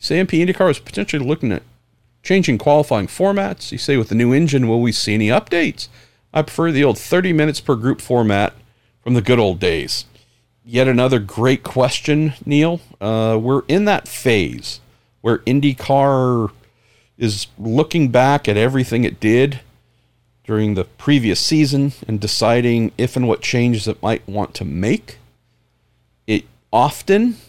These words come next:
shops some of those ideas, not necessarily to everybody in the paddock, meaning all the team owners or team managers, but they'll float ideas to a variety of folks, team managers, and get feedback, and often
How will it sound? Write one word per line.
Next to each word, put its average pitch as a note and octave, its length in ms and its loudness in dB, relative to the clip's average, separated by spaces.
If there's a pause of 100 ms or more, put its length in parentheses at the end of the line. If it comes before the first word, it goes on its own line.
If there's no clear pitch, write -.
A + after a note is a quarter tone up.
(160)
shops - 540 0
some C3 200 2
of C3+ 60 2
those C3+ 240 4
ideas, B2 720 2 (200)
not - 100 -18
necessarily C3 480 0
to - 200 -8
everybody G#2+ 560 2
in G#2 100 0
the G#2 60 -2
paddock, F#2+ 400 -2 (160)
meaning F#2+ 440 -2 (100)
all F2 160 -2
the G#2 100 -6
team F#2+ 260 -4
owners F2+ 280 -4
or - 60 -10
team G2 220 -4
managers, F2 440 -4
but - 240 -4 (680)
they'll F#3 260 -4
float E3 400 0
ideas C3+ 500 2
to A2 100 0
a - 20 0
variety A#2 280 2
of A#2 60 -2
folks, B2+ 300 -2
team B2+ 300 0
managers, C3 560 -2
and A2 80 -8
get - 180 -4
feedback, A2+ 640 -2
and G2+ 140 -10 (640)
often A#2 580 0